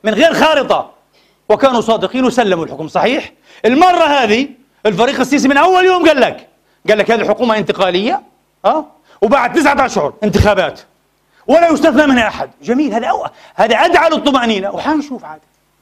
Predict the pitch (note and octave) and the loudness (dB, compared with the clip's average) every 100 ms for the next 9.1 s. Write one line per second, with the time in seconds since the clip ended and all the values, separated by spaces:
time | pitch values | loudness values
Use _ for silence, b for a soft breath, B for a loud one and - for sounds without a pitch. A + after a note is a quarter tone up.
0 | b b - G3+ C#4 A#3 A3 A#3 B3 G#3 | b b -2 0 0 0 -2 0 0 0
1 | E3+ C3 F#3 A#3+ B3 C4+ B3 B3+ A#3 C4+ | -2 -2 0 0 0 -2 -4 -2 0 -2
2 | G#3 C#4 G#3 - _ _ _ _ b b | 0 -2 -2 -8 _ _ _ _ b b
3 | A3 A3+ C4 A3 A#3+ A3+ G#3 G#3 B3+ C#4 | -2 2 0 2 2 2 2 2 0 -2
4 | - _ _ _ _ - A3+ B3 A3 B3+ | -16 _ _ _ _ -2 2 2 0 0
5 | B3+ C#4 G#3 G3 A#3+ D#4+ A4+ E4 F#4 E4+ | 0 2 0 2 2 2 0 2 2 4
6 | C#4+ C4+ B3 A3 C4+ B B C#4+ F#4+ F4 | 2 2 -2 0 0 B B 2 4 2
7 | D#4+ D#4 B3+ A#3 A3+ A3 C4 D#4 E4 C#4+ | 2 0 0 0 0 -2 0 2 2 2
8 | D4+ E4 C4 G#3+ C#4 G#3+ C4 D4+ G3+ G#3 | 0 0 0 0 2 0 0 0 -2 -8